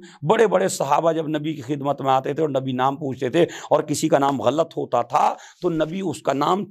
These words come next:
चेंज कर देते थे, कहते थे, "ये नाम चेंज करो, ये नाम बदलो।" और जब नबी की खिदमत में कोई शख्स आता था और कहता था, "या नबी अल्लाह, हमारे बच्चे का नाम रखिए," कहा, "शुहदा के नाम पे रखो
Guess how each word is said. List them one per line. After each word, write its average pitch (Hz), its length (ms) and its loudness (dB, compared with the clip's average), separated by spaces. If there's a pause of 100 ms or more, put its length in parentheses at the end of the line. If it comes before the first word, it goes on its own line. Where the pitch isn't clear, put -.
चेंज 175 400 2
कर 120 180 0
देते 95 340 -8
थे, 82 220 -20
कहते 110 280 -4
थे, 135 120 -6
"ये 156 140 4
नाम 151 280 0
चेंज 143 320 -4
करो, 92 360 -10 (360)
ये 147 120 4
नाम 156 280 2
बदलो।" 117 460 2 (240)
और 143 80 6
जब 165 180 2
नबी 143 300 0
की 185 120 2
खिदमत 160 380 -2
में 147 140 -6
कोई 147 180 -2
शख्स 117 280 -2
आता 117 300 0
था 135 180 2 (360)
और 127 120 0
कहता 131 320 0
था, - 120 -2
"या 135 200 2
नबी 135 220 -2
अल्लाह, 143 240 2
हमारे 127 240 -2
बच्चे 123 300 -6
का 131 100 -2
नाम 123 200 0
रखिए," 151 240 0 (260)
कहा, - 160 2
"शुहदा 143 560 0
के 151 140 -6
नाम 120 240 -2
पे 107 120 -8
रखो 110 440 -14